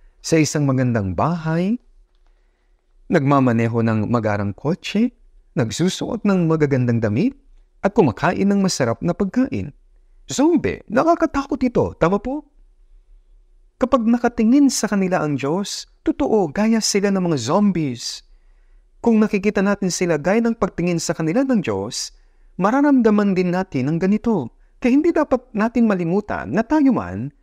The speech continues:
ay mga dating patay sa ating mga kasalanan at pagsalangsang. Ngunit, ang Panginoon ang nagbigay sa atin ng buhay. Kaya nga, nais kong balikan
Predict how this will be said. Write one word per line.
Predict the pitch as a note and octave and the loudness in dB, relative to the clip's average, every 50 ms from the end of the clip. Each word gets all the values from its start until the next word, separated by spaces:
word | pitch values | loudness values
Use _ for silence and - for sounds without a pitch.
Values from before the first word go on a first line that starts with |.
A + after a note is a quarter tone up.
| _ | _
ay | - A3+ B3 B3+ | 0 4 4 6
mga | B3+ B3 A#3 | 6 4 2
dating | G#3 C4+ C#4 - C4 B3 | 0 -2 -2 -2 -2 0
patay | - G#3+ - F#3+ F3+ | -2 -2 0 0 -2
sa | E3+ - - - - | -2 -4 -4 -4 -4
ating | A3 - G#3+ | -2 0 0
mga | G#3 G3+ F#3+ F#3+ - | 0 0 0 -2 -4
kasalanan | D#3+ - - D3 B2+ A2+ G#2 A2 A2 A2 A2+ | -6 -4 -4 -4 -4 -2 -2 -4 -2 -4 -4
at | - - | -4 -4
pagsalangsang. | C3 B2+ - - F3 E3 F3 F#3 F#3 - - A#3+ G3 C3 F#2+ D#2+ - _ _ _ _ _ _ - | -4 -4 -2 -2 -2 0 0 0 -2 0 2 2 2 2 0 -4 -8 _ _ _ _ _ _ -8
Ngunit, | - A2 E3+ A#3+ A#3 C#3+ G#2 G#2 D#3 - _ _ _ _ - - | -2 2 4 4 4 4 4 0 -4 -6 _ _ _ _ -6 -2
ang | B2 B2+ B2+ A#2 | 0 0 0 0
Panginoon | - A2+ A2 G#2+ G#2 G#2+ - B2 C#3 D#3 D3+ C#3 | 0 0 0 0 0 0 0 2 2 2 2 2
ang | B2+ | 0
nagbigay | B2 A2 A2 G#2+ G2+ A2 G#2+ | 0 -2 -2 -2 -2 -2 -2
sa | G2+ - B2 - | -2 -4 -6 -4
atin | A2 G#2+ - A2+ G#2+ | -4 -4 -2 -2 -2
ng | G#2+ G2+ G2 | 0 0 -2
buhay. | F#2 G2+ G#2 A#2 C3+ C3+ C3 A#2+ A#2 - _ _ _ _ _ _ | -2 -4 -4 -2 -2 0 0 -2 -4 -6 _ _ _ _ _ _
Kaya | - F2+ F2+ F#2+ G2+ | -4 -2 0 0 0
nga, | A2 B2+ C3 B2+ - - _ _ _ _ _ - - | 0 0 0 -2 -4 -8 _ _ _ _ _ -6 -4
nais | F#2 G2+ G#2 A2 - - | -2 -2 0 -2 -4 -4
kong | - C3+ C3 D3+ | -2 -2 0 0
balikan | E3 G#3+ - - D#3 B2 G#2 G2+ B2 D3 | 0 0 0 0 -2 -2 0 -2 -2 -4